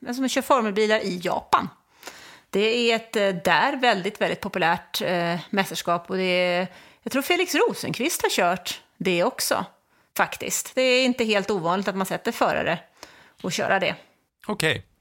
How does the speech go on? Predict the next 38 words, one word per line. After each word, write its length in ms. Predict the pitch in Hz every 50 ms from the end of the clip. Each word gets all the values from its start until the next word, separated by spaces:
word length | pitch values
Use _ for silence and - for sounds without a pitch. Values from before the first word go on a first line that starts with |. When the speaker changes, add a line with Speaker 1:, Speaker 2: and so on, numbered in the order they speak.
| _ - - - - - -
Speaker 2:
Ja, 160 | - 156 175
och 180 | 190 226 180 165
sen 280 | - 196 196 185 175 - -
det 140 | 160 160 180
andra 380 | 185 180 170 160 160 170 175 151
då 260 | 117 113 107 104 104
som 320 | - - - 117 107 113
jag 120 | 110 107 101
ville 180 | 101 101 104
ta 80 | 95 107
upp 140 | 101 87 -
var 120 | 104 98
ju 60 | 98
att 100 | 101 101
han 240 | - 107 98 95 95
faktiskt, 500 | 90 107 98 - - 92 - - _ -
eh, 280 | 117 - - 107 113 113 - - - - -
spöade 420 | - - - 131 143 160 170 175
Tsunoda, 480 | 151 170 151 123 101 95 92 98 110 120 - - - - - -
men 640 | - 120 120 123 127 127 123 120 117 113 113 113 113
att 240 | 113 110 104 - _ -
jag 140 | 120 117 113
vill 200 | 110 110 110 110
ändå, 640 | 107 104 101 101 98 104 104 104 104 98 98 104 - - _ - -
eh, 580 | 127 120 120 113 117 117 117 120 120 113 -
att 140 | 123 117 -
vi 80 | 113 113
inte 240 | 110 104 - 113 101
helt 300 | 110 135 117 104 98 -
ko-, 160 | - 110 110
kastar 320 | - - 110 101 - 110
Tsunoda 420 | 98 - 120 113 110 107 104 101 104
under 240 | 104 101 98 101
bussen 500 | 92 98 95 87 - - 101 95 92 90
som 460 | 85 - - 101 95 95 95 92 92 87
fick 340 | - - 104 98 - - 101
en 60 | 98
s-, 80 | 90 -